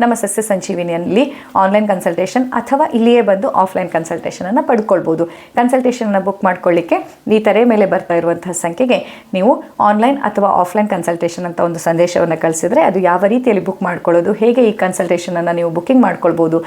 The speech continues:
ಅನ್ನೋದ್ರ ಬಗ್ಗೆ ಮಾಹಿತಿಯನ್ನ ಕೊಡ್ತೀವಿ. ಅಷ್ಟೇ ಅಲ್ಲದೆ ಯಾರ್ಯಾರು ನಮ್ಮ ಈ ಚಾನೆಲ್ನ ಮೊದಲನೇ ಬಾರಿ ನೋಡ್ತಾ ಇದ್ದೀರಾ, ದಯವಿಟ್ಟು ನಮ್ಮ ಚಾನೆಲ್ನ ಈಗಲೇ ಸಬ್ಸ್ಕ್ರೈಬ್ ಮಾಡ್ಕೊಳ್ಳಿ. ಹಾಗೆ ಪಕ್ಕದಲ್ಲಿ ಕಾಣ್ತಾ ಇರುವಂಥ ಬೆಲ್ ಐಕಾನ್ ಪ್ರೆಸ್ ಮಾಡಿ, ನಾನು ಮುಂದೆ ಹಾಕುವಂಥ ಎಲ್ಲ ವಿಡಿಯೋಗಳ ನೋಟಿಫಿಕೇಶನ್ ನಿಮಗೆ ಲಭ್ಯ ಇರುತ್ತೆ.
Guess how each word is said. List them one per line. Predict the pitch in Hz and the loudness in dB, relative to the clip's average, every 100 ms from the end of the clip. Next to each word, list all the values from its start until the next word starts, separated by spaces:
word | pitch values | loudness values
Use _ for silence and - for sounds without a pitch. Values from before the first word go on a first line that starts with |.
| - - | -8 -6
ಅನ್ನೋದ್ರ | 175 180 175 | -2 0 2
ಬಗ್ಗೆ | 170 160 170 | 2 2 2
ಮಾಹಿತಿಯನ್ನ | - 160 165 - 240 277 - - - | 0 -2 -2 -2 -2 -2 -8 -10 -2
ಕೊಡ್ತೀವಿ. | 180 - 160 151 - - | -2 -2 -6 -6 -10 -6
ಅಷ್ಟೇ | 185 - 196 | -6 0 2
ಅಲ್ಲದೆ | 180 226 208 - - - | 2 2 0 -4 -12 -2
ಯಾರ್ಯಾರು | 208 196 208 233 247 | 2 4 4 4 2
ನಮ್ಮ | 208 196 | 0 -2
ಈ | 190 | -4
ಚಾನೆಲ್ನ | 196 190 190 190 | -4 -2 0 0
ಮೊದಲನೇ | 185 180 262 | 0 2 2
ಬಾರಿ | 240 185 170 | 2 0 -2
ನೋಡ್ತಾ | 165 165 170 | -4 -2 -4
ಇದ್ದೀರಾ, | 160 - | -2 -2
ದಯವಿಟ್ಟು | 196 214 254 262 | 0 -2 -2 0
ನಮ್ಮ | 208 180 | 0 0
ಚಾನೆಲ್ನ | 180 175 170 175 | -2 -2 0 0
ಈಗಲೇ | 170 175 | 2 0
ಸಬ್ಸ್ಕ್ರೈಬ್ | 175 196 - 175 | 0 -4 -2 0
ಮಾಡ್ಕೊಳ್ಳಿ. | 170 165 220 285 - - - | 0 0 2 0 -2 -16 -6
ಹಾಗೆ | 190 185 240 | -2 2 2
ಪಕ್ಕದಲ್ಲಿ | 190 196 - 220 202 | 0 -2 0 2 2
ಕಾಣ್ತಾ | 185 170 170 | 0 0 0
ಇರುವಂಥ | 160 160 | 0 -2
ಬೆಲ್ | 160 175 | 0 2
ಐಕಾನ್ | 175 180 170 | 2 0 -2
ಪ್ರೆಸ್ | 180 - | -4 -2
ಮಾಡಿ, | 202 262 | 0 2
ನಾನು | 262 196 | 2 2
ಮುಂದೆ | 196 208 | 2 2
ಹಾಕುವಂಥ | 185 175 185 170 190 | 0 -2 -2 -2 2
ಎಲ್ಲ | 170 170 175 | 2 2 0
ವಿಡಿಯೋಗಳ | 170 170 165 165 | 0 0 0 0
ನೋಟಿಫಿಕೇಶನ್ | 165 - - 175 175 175 | -4 -8 -8 -6 -4 -6
ನಿಮಗೆ | 156 233 | 0 2
ಲಭ್ಯ | 254 170 | 2 2
ಇರುತ್ತೆ. | 175 156 160 | 0 0 -2